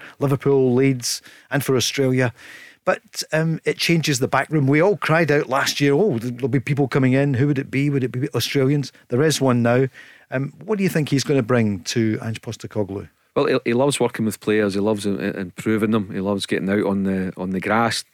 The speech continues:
Speaker 2: taking them individually. You know, uh, as a, as a player, he got a terrific C V. Craig Moores said he's the most talented player ever to come
Speaker 1: Mm-hmm.
Speaker 2: out of, uh, Australia. Um, it has meant a rejig of the backroom staff. Steve McManus is now away from the first team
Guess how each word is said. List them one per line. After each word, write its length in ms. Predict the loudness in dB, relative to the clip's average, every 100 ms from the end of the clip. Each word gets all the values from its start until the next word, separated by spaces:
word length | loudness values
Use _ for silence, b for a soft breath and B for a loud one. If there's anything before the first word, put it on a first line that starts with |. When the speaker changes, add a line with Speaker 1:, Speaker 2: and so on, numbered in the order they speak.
| _
Speaker 2:
taking 200 | -8 -4
them 120 | -2
individually. 800 | -2 -2 -2 -2 0 2 0 -2
You 100 | -4 -2
know, 300 | 0 0 -2 -6 -10
uh, 40 | -12
as 160 | -12 -8
a, 120 | -6 -6
as 140 | -6
a 60 | -8
player, 320 | -2 0 2
he 60 | 0
got 100 | -2
a 40 |
terrific 440 | -6 -6 -4 -4 -4
C 200 | -2 0
V. 320 | 2 0 0 B B B B
Craig 240 | -4 -4 0
Moores 440 | 2 2 0 -4 -10
said 300 | -6 0 2
he's 120 | 2
the 60 | 0
most 260 | 0 -2 -2
talented 440 | 0 0 -2 -6
player 280 | -2 -2 0
ever 280 | -2 -2 -4 -8
to 100 | -12
come 140 | -2
Speaker 1:
Mm-hmm. 80 | 0
Speaker 2:
out 60 | 0
of, 120 | -2
uh, 220 | -4 -6 -8
Australia. 520 | -14 -4 0 2 0 -2 B B B B _
Um, 340 | -2 0 -2 -2
it 160 | -2
has 240 | -2 -2 0
meant 180 | 0
a 80 | 0
rejig 400 | -2 -2 0 0
of 60 | 0
the 60 | 0
backroom 340 | -2 -2 -4
staff. 300 | -2 -2 -2
Steve 180 | -2 -2
McManus 520 | -2 -2 0 0 -2
is 80 | -4
now 120 | -2
away 320 | 0 0 0
from 180 | -2 -4
the 80 | -6
first 300 | -4 -4 -2
team 240 | -4 -4